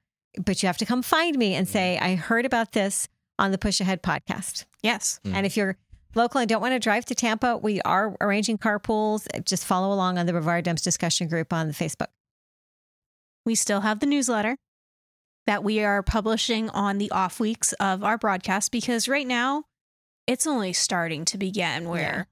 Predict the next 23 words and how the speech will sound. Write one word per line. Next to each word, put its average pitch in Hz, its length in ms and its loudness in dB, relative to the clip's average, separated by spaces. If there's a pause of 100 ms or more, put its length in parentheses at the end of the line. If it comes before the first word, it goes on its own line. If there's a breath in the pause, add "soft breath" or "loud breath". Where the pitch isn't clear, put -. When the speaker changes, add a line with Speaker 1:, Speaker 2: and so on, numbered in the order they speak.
(120)
Speaker 3:
There 147 160 4
is 131 120 2
so 165 260 2
much 180 280 0
news, 117 600 2 (120)
and 107 680 2 (360)
even 151 680 0 (440)
next 139 460 0
year 95 260 2
during 107 300 0
the 127 80 0
election, 117 500 0
there's 92 240 0
gonna 117 160 0
be 110 120 0
so 123 220 0
much 120 220 -2
news 104 300 0
that 107 260 0
if - 160 -2
we 127 100 2
could 165 180 0
s-, - 180 2